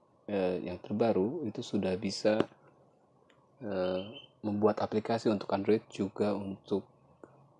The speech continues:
i-, eh, ios, ya, iPhone. Oke, setelah terbuka, kita pertama sign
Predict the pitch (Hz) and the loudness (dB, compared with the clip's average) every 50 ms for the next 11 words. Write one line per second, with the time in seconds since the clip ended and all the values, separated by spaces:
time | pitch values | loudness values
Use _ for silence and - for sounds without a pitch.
0 | _ _ 107 98 95 98 - _ - - 104 95 92 92 90 92 92 - - - | _ _ -4 -4 -4 -4 -6 _ -6 -2 0 2 2 2 0 -2 -4 -6 -8 -12
1 | - - - - - - - - - - - _ _ - - - - - - - | -16 -18 -20 -20 -20 -20 -20 -20 -20 -20 -20 _ _ -20 -20 -20 -18 -18 -18 -18
2 | - - - - - - - - - - _ _ _ _ _ _ _ _ _ _ | -18 -18 -16 -16 -16 -16 -16 -18 -18 -20 _ _ _ _ _ _ _ _ _ _
3 | _ _ _ _ _ - - 113 107 87 - - - 104 - - - - _ _ | _ _ _ _ _ 0 4 4 4 4 2 0 -2 -2 -2 -2 -6 -14 _ _
4 | _ _ _ _ _ _ _ _ _ _ _ 208 208 202 - - - - - - | _ _ _ _ _ _ _ _ _ _ _ -4 -4 -4 -2 -4 -6 -6 -6 -8
5 | - - - - - - - - - - _ _ _ _ _ _ _ _ _ - | -8 -8 -10 -12 -14 -18 -20 -20 -20 -20 _ _ _ _ _ _ _ _ _ -20
6 | 1077 1077 - - - - _ _ _ _ _ _ _ _ _ _ _ - - - | -20 -20 -20 -20 -20 -20 _ _ _ _ _ _ _ _ _ _ _ -4 2 2
7 | 110 120 160 170 - _ _ _ _ _ _ _ _ _ _ _ _ _ - - | 4 4 2 -2 -6 _ _ _ _ _ _ _ _ _ _ _ _ _ -20 -8
8 | - - 101 - - 107 104 110 - - 113 120 - - - - - 95 95 - | -2 -2 -2 0 -2 -4 -4 -2 2 4 4 4 2 0 -4 -2 -2 -2 -2 -2
9 | - - - 98 98 95 - - - 98 - | -4 -4 -2 -2 -2 -2 -4 -4 -4 -4 -4